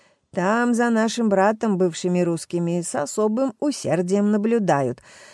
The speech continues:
Вот и пришлось сюда. Да, про шалаву я тебе рассказывал. Поначалу я хорошо пошел. На Кубу левые рейсы крутил, ну, те,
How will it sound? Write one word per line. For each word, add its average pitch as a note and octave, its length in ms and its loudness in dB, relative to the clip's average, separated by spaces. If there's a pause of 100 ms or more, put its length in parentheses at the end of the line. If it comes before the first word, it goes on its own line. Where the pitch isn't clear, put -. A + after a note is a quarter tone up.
(260)
Вот D#4 220 6
и G4+ 60 6
пришлось A3+ 480 2
сюда. F3 600 0
Да, F3 680 4
про D#4+ 140 2
шалаву C4 400 6
я C#3 140 -2
тебе D3+ 220 -4
рассказывал. C#3 680 -6 (360)
Поначалу F#3+ 520 2
я A3+ 200 4
хорошо A3+ 460 0
пошел. D3 480 -4 (240)
На G#3+ 200 0
Кубу A#3 460 4
левые G#3 460 6
рейсы G3 380 2
крутил, D#3+ 500 -4
ну, C#4 220 0
те, F#3 440 -2